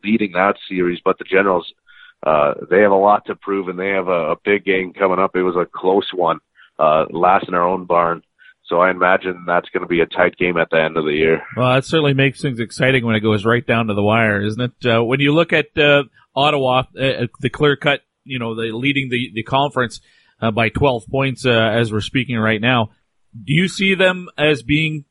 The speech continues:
Speaker 2: not necessarily unbeatable, but certainly the favorites going in any series that they play, at least, uh, up to the O H L final? But they're not an unbeatable team. They're very, very good. But, hey, you mentioned Sudbury's, uh, beat them.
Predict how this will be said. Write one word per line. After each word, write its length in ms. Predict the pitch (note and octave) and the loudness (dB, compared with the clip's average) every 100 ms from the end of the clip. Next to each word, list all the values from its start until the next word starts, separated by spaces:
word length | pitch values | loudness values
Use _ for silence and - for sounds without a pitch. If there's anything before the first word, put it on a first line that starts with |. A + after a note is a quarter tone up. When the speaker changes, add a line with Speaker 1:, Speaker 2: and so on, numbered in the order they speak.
| _ _ - | _ _ -8
Speaker 2:
not 140 | A#3 | -2
necessarily 420 | G3+ - F3 D3+ | 0 0 0 0
unbeatable, 640 | - D3+ B2+ D3 C#3+ A#2 A#2 | 0 -2 0 0 2 0 0
but 200 | A#2+ - | -2 -2
certainly 300 | E3+ C#3 C3 | -4 -2 -2
the 80 | |
favorites 420 | A2 C#3+ C#3+ A2+ - | 0 0 0 -4 -4
going 240 | B2 A2+ | -4 -2
in 100 | A2+ | -2
any 220 | A2+ A2+ | -2 -2
series 480 | G2+ - A#2+ A2 - _ _ _ | -4 -4 -2 -4 -8 _ _ _
that 120 | G#2 | -4
they 160 | G#2 A2 | 0 0
play, 340 | A#2 B2 A#2 | 0 2 2
at 140 | G#2+ G2 | 2 -2
least, 300 | A2+ G#2+ A2+ | -6 -4 -2
uh, 180 | G2+ F#2+ - _ | 0 -2 -10 _
up 160 | A2 | -4
to 100 | - | -2
the 140 | A2 A2 | 0 2
O 80 | A2 | 2
H 160 | G#2 | 2
L 100 | G#2 | -2
final? 320 | F2+ A#2+ A#2+ | -2 -2 -2
But 220 | F#2+ G#2+ - _ _ | -2 -4 -4 _ _
they're 120 | E3+ | -2
not 140 | A3+ | 0
an 140 | C#3+ G2+ | -2 -4
unbeatable 680 | C#3+ C3 G#2+ D#3+ F3+ F#2 | -6 -6 -4 -4 -4 -6
team. 220 | F#2+ A2 C#3+ | -8 -8 -4
They're 120 | F#3 | -2
very, 260 | D#3+ A3 | 0 0
very 240 | C#3 C#3 A2 | 2 2 0
good. 340 | G2 A3+ A#2 | -2 -2 -4
But, 180 | B2 G#2 _ _ _ - | -6 -10 _ _ _ -10
hey, 100 | D#3+ | -8
you 100 | C3+ | -2
mentioned 400 | B2 - A2 G2+ | -2 -2 -6 -4
Sudbury's, 520 | A#2+ A#2 C#3 A2+ G2+ | -4 -2 -2 -4 -4
uh, 160 | G#2 G2 | -4 -4
beat 180 | G2+ - | -8 -8
them. 140 | D3 | -10